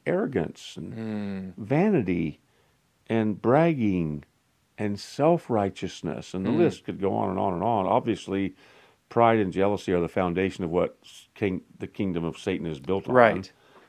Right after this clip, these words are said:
Speaker 1: I mean, he was prideful. That's why he wanted to be like God. He wanted people
Speaker 2: Yes.
Speaker 1: to worship him. And so pride is, it's, it's hard to identify it 'cause nobody thinks they have it.
Speaker 2: Yeah.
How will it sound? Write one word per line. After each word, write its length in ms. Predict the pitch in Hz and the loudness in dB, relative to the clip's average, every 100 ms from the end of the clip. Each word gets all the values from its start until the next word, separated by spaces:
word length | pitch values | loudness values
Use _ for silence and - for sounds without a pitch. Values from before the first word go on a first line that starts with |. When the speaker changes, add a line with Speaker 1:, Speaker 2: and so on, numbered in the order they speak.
| _ - | _ -4
Speaker 1:
I 60 | |
mean, 140 | 95 92 | 0 0
he 60 | |
was 140 | 92 - | 0 0
prideful. 500 | - 98 127 - 80 | 4 4 4 0 0
That's 260 | 90 - | -2 0
why 280 | 90 90 90 | 2 4 2
he 200 | 90 92 | -2 -2
wanted 220 | 95 95 | -2 -2
to 60 | 95 | 0
be 100 | 104 | 0
like 180 | 101 92 | 0 0
God. 280 | 101 127 80 | -2 0 -2
He 60 | |
wanted 200 | 90 117 | 0 0
people 160 | 104 92 | 0 -2
Speaker 2:
Yes. 80 | 90 | 0
Speaker 1:
to 60 | |
worship 340 | 113 135 - 85 | 0 0 -6 -6
him. 240 | 73 80 | -6 -6
And 100 | 85 | -6
so 380 | - 90 85 - - - - _ _ _ _ _ | 0 2 2 -2 -14 -20 -20 _ _ _ _ _
pride 580 | - 101 117 127 107 113 | -4 2 6 6 6 4
is, 400 | 101 98 - - _ _ _ - | 0 -2 -12 -20 _ _ _ -8
it's, 520 | 95 - - - - _ _ | -8 -10 -16 -16 -18 _ _
it's 200 | - 98 | -6 -6
hard 440 | - 123 120 101 117 - | -4 -2 0 0 -6 -14
to 180 | - 110 | -4 -2
identify 560 | 95 123 127 - 90 95 | -2 -4 -4 -4 -2 -2
it 160 | - | -4
'cause 220 | 98 87 | -10 -8
nobody 260 | 98 104 104 | -8 -4 -4
thinks 300 | 95 98 - | -4 -8 -8
they 140 | - | -8
have 280 | 101 135 113 | -6 -6 -4
it. 220 | 92 - - | -6 -8 -6
Speaker 2:
Yeah. 360 | 117 101 98 | -4 -2 -4